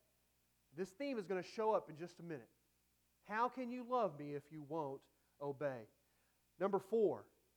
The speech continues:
how do we find comfort in a world that hates the love of Jesus? In the manifestation of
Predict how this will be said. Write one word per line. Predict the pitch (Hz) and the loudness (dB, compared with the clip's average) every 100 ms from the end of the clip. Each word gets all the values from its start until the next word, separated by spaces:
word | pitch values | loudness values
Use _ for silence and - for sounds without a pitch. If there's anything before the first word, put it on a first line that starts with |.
| _ _ _ _ _ _ _ _ _ - | _ _ _ _ _ _ _ _ _ -4
how | |
do | 190 | -2
we | 190 | -2
find | 190 202 190 - | -2 -2 -2 -4
comfort | 196 202 202 208 | -4 -4 -4 -6
in | 160 | -6
a | |
world | 151 170 180 180 | -4 4 4 4
that | 170 | 0
hates | 180 185 | 0 -2
the | - | -2
love | 175 185 | 0 0
of | 165 135 | 0 -6
Jesus? | 180 190 214 208 - - _ _ _ _ _ _ _ _ _ _ - | -8 -6 -8 -10 -16 -20 _ _ _ _ _ _ _ _ _ _ -14
In | 170 | -12
the | 156 160 | -10 -4
manifestation | 233 247 262 247 - 277 262 - 156 - | -2 -2 -2 -6 -6 -6 -6 -6 -14 -10
of | 160 | -12